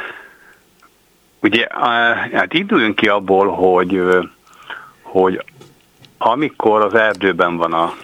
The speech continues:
a disznó, akkor vagy van mak, vagy nincs mak. Ha van mak, akkor ő leginkább azt szereti enni,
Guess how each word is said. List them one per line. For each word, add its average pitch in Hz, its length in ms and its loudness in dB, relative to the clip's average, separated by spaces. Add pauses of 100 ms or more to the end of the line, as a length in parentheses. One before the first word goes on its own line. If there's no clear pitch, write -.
(100)
a 85 100 -4
disznó, 98 420 -2
akkor 98 280 -2
vagy 95 240 -2
van 92 240 -2
mak, 120 380 -4 (200)
vagy 87 400 -2
nincs 87 400 -6
mak. - 540 -8 (760)
Ha 90 180 -2
van 127 240 0
mak, 104 460 0 (240)
akkor 95 520 0
ő 90 300 2 (260)
leginkább 90 600 -4
azt - 240 -2
szereti 82 380 -2
enni, 123 340 0